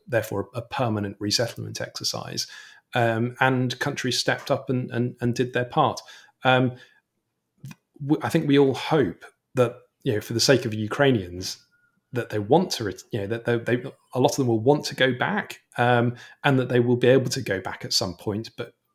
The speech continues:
I, goodness knows when that's going to be at this point. It's just so early in the conflict, we just don't know.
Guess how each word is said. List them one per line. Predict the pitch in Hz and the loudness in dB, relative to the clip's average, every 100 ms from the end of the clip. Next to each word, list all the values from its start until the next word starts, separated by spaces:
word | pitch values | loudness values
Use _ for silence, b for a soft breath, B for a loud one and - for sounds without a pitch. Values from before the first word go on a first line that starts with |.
| - | -20
I, | 113 117 - | -12 -12 -6
goodness | 131 117 - | -6 -4 -4
knows | 110 104 101 - | -4 -6 -6 -4
when | 107 98 | -4 -4
that's | 104 - | -6 -8
going | - 98 | -8 -8
to | - | -6
be | 117 117 | -2 -2
at | - | -4
this | 101 | -12
point. | - 90 | -12 -16
It's | - | -12
just | - - | -6 -2
so | 131 113 | 0 2
early | 110 107 | 0 -4
in | 95 | -6
the | |
conflict, | - 117 113 - | -6 -6 -6 -12
we | _ | _
just | - - | -10 -8
don't | 104 110 | -8 -6
know. | 110 | -6